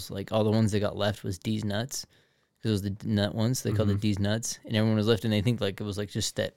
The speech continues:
Speaker 1: you know, it was good marketing. Out of the parents were like, "What? I'm not gonna let kids put nuts in my mouth, D's Nuts
Speaker 2: Yeah.
Speaker 1: in their mouth or whatever." <laughs> And so it's kinda funny. It reminded me of that a little bit.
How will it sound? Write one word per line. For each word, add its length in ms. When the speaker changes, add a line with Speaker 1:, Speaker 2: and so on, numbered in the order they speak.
Speaker 1:
you 80
know, 60
it 40
was 60
good 140
marketing. 460
Out 80
of 80
the 60
parents 220
were 80
like, 100
"What? 200
I'm 80
not 80
gonna 140
let 260
kids 200
put 180
nuts 320
in 80
my 80
mouth, 260
D's 180
Nuts 280
Speaker 2:
Yeah. 80
Speaker 1:
in 60
their 100
mouth 280
or 40
whatever." 420
<laughs> 80
And 120
so 180
it's 160
kinda 240
funny. 260
It 60
reminded 320
me 100
of 60
that 160
a 60
little 140
bit. 240